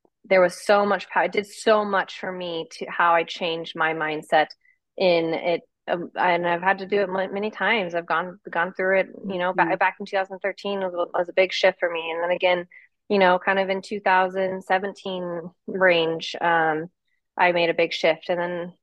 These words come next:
Speaker 1: um, when I got pregnant with my first kid, I had to make a big shift, and all of it,
Speaker 2: Mm-hmm.
Speaker 1: the reason I was able to come out of all of it was because I, I didn't necessarily focus on external, but I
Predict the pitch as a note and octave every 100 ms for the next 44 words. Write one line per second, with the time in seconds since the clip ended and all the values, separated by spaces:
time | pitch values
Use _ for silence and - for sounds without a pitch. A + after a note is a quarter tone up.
0 | - E3+ E3 E3+ E3+ D#3 F#3+ F3+ F3 F3+
1 | F#3 G3 F#3 - G#3+ G3 D#3+ D#3+ D#3+ D#3
2 | E3 D#3+ - E3 D#3+ - D#3+ D3 - D#3
3 | F3 F3+ G#3 G3 F#3+ F3 G3 F#3 F#3 _
4 | _ _ _ _ _ - F3+ F3+ G#3 G#3
5 | G3+ F#3+ F#3 F#3 F3+ - F#3+ - F3+ F#3+
6 | F3 F3 F#3 F3 E3 E3 - E3+ - F3
7 | D#3+ D#3+ E3+ - _ _ - - D3+ D3+
8 | D#3 D3 - - D3+ D#3 F3+ F3 E3 E3+
9 | - E3+ E3 D#3+ E3+ E3 F3 D3+ D3 -
10 | D#3 - - C#3 C#3+ - D3+